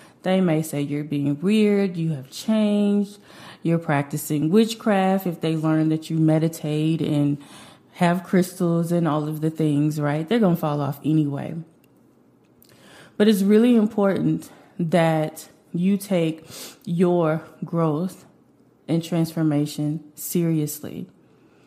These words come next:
We are here to have amazing lives. We are here to have exciting lives. But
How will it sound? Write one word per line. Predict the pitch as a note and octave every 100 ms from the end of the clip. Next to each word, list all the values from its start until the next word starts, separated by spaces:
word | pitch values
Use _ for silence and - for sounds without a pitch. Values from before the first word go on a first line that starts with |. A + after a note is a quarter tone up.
| _ - - - _ -
We | E3+ F#3 A3 A#3 A#3
are | F#3+
here | F#3 F3 D3+ C3 D3+ - - _ _
to | - F3+ F3
have | E3+ D#3 D3+ D3 D3 E3+ - _ _ _ _
amazing | F3+ F3 D#3+ D#3+ D3+ D3+
lives. | C#3+ C3 C3+ - - - - _ _ _ _ _ _ _ _
We | F#3 G3+
are | G3+ F#3
here | F#3+ F#3 F3+
to | F#3 F3
have | E3+ D#3 D3+ D3 D3+ - _ - _ _ _ _ _ _ _ _ _ _ _ _ _ - - -
exciting | D#3 - F#3 G#3 E3
lives. | C3 - - - - - _ _ _ _ - - - - - _
But | E3 D#3 A3 E3+ D#3 - - -